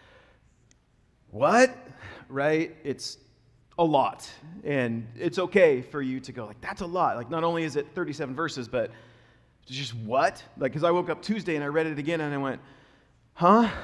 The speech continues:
Like, what am I doing with this?" Right? And so here's the deal. This particular chapter in Mark certainly has the potential to be one of the most confusing passages in all of Scripture, right?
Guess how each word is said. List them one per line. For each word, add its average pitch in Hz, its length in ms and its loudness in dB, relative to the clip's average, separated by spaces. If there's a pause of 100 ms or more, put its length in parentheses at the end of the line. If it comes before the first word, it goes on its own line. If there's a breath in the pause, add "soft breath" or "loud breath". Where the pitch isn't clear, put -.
(340 loud breath)
Like, 143 180 -4
what 185 140 0
am 196 80 2
I 185 80 0
doing 185 260 0
with 147 160 0
this?" 107 240 -8
Right? 143 380 6 (420 loud breath)
And 165 160 2
so 160 640 6
here's 214 280 4
the 185 80 -2
deal. 151 200 2
This 175 160 -2
particular 180 800 -2 (300)
chapter 165 540 4
in 147 420 -4
Mark 147 520 4
certainly 151 920 4 (320 loud breath)
has 170 300 4
the 165 80 -2
potential 123 500 -8
to 117 160 -10
be 139 440 0
one 175 280 2
of 135 160 0
the 156 100 -2
most 143 440 -4
confusing 147 1200 -4 (840 loud breath)
passages 120 760 -4
in 143 100 -2
all 127 140 2
of 107 80 -4
Scripture, 113 420 -2
right? 120 280 -2